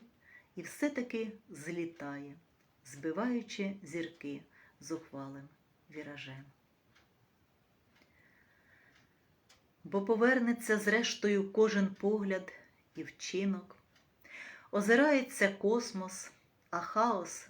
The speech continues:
завів годинник. Головне не шукати, де наслідок, де причина,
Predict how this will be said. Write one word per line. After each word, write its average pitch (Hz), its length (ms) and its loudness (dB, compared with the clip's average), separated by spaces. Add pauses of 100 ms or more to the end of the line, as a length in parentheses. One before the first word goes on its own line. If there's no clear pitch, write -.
завів 156 440 -4
годинник. 196 760 -2 (920)
Головне 226 720 2 (320)
не 226 160 8
шукати, 202 600 2
де 180 160 -2
наслідок, 190 640 0
де 175 160 0
причина, 185 800 2